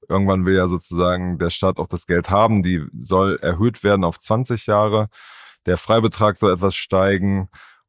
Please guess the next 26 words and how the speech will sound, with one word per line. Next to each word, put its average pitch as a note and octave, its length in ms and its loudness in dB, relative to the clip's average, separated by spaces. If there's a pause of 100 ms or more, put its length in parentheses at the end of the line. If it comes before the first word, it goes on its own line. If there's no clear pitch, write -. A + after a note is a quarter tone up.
Und G#2+ 260 4
es G#2 120 -2
steht - 220 -2
im F#2+ 140 0
Raum, F#2 400 2
ob - 140 -6
die E2+ 200 -4
Kapitalertragssteuer - 1800 -2
auf E2 160 -4
den, D#2+ 400 -6
die E2 100 -8
Erlöse, D#2 800 -6 (100)
äh, D#2+ 180 -6 (120)
nur F#2+ 220 0
gezahlt F2 420 -2
werden F2+ 160 0
muss F2 220 -4
und D#2 320 -10
sozusagen E2 340 -4
nicht F2 220 -2
Einkommenssteuer, E2+ 800 -2 (300)
was E2 140 -6
ja E2+ 140 0
fünfundzwanzig F2 720 -4
Prozent D#2+ 420 -8
versus D#2 500 -6